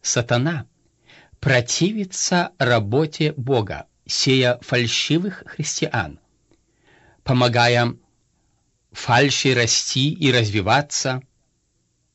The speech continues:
принося в церковь ложную доктрину. Кажется, что сатана выигрывает в этой битве.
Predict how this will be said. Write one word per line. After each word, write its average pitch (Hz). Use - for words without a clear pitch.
принося 143
в -
церковь 170
ложную 110
доктрину. 78
Кажется, 123
что -
сатана 156
выигрывает 139
в 107
этой 110
битве. 92